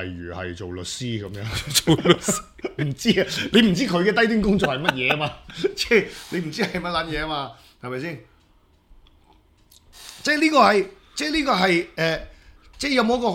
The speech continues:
Speaker 1: 狀況就係話，喂，譬如我哋而家做緊嘅嘢，我哋勞動緊嘅嘢，或者我哋去，去，呃，呃，呃，其實，即係，即係美國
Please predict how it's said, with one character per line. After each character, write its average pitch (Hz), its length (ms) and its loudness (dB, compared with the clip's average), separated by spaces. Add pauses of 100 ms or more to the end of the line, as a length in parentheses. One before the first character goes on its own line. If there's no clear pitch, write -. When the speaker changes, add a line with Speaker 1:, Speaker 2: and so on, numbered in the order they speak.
Speaker 1:
狀 143 360 -4
況 156 260 -2
就 135 80 -2
係 117 120 -2
話， 110 220 -4
喂， 165 100 -2
譬 180 140 -2
如 98 240 -4
我 139 100 -2
哋 113 280 -4
而 - 20 -10
家 170 340 0 (440)
做 113 120 -4
緊 117 120 -2 (160)
嘅 151 160 -2
嘢， 107 220 -4
我 104 120 -6
哋 101 100 -8
勞 82 220 -10
動 95 240 -12
緊 90 120 -12
嘅 120 160 -6
嘢， 87 360 -12
或 101 100 -8
者 131 120 -6
我 95 220 -10 (100)
哋 87 260 -8
去， 95 480 -8 (400)
去， 101 800 -6
呃， 85 340 -10 (380)
呃， 85 640 -10
呃， 87 360 -12 (280)
其 131 240 -2
實， 143 180 -2 (380)
即 - 140 2
係， 302 100 2 (2500)
即 339 100 -2
係 320 80 0
美 190 260 4
國 190 160 0